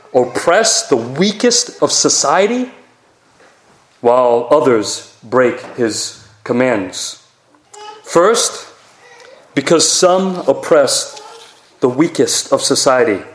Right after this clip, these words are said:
These are the greedy and the rich who are always seeking for more, and they will do whatever it takes to get more,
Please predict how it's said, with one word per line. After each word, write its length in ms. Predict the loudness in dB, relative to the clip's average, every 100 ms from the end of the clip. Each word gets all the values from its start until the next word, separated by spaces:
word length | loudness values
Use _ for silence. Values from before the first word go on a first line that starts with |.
| -20 _ -20 _ _ _ _
These 340 | 0 2 2 2
are 220 | 2 2
the 80 | 2
greedy 480 | 0 0 0 -2 -8 _ _ _
and 140 | -4 0
the 80 | 2
rich 300 | 2 0 0
who 120 | 2
are 140 | 4
always 380 | 4 2 2 0
seeking 380 | -2 -4 -4 -4
for 160 | -2
more, 480 | 0 2 4 2 0 -8 -18 -20 -20 _ _ _ -8
and 140 | -2
they 100 | 2
will 100 | 2
do 180 | 2 2
whatever 280 | 4 4 4
it 120 | 2
takes 240 | 0 0
to 100 | 0
get 220 | 2 2 2
more, 320 | 2 2